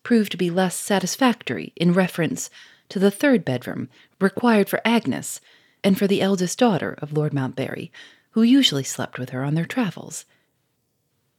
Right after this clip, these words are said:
The bedchamber on the right of the drawing room was already occupied by an English widow lady. Other bedchambers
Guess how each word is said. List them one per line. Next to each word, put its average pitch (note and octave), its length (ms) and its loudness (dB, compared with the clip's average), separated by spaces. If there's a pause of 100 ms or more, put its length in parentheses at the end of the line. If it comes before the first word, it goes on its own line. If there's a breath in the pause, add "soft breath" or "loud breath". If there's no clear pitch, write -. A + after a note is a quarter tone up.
(260)
The G3+ 120 6
bedchamber A#3 760 4
on F3 120 4
the E3+ 80 4
right E3+ 520 2
of D#3 140 -4
the E3+ 80 2
drawing F3+ 400 4
room D3+ 240 2 (400 loud breath)
was G#3 140 2
already D4 320 4
occupied E3 680 0 (220 loud breath)
by G3+ 80 4
an F3 140 4
English G#3 460 2
widow G3 400 4
lady. - 380 -10 (920)
Other A3 300 4
bedchambers C#3 760 -4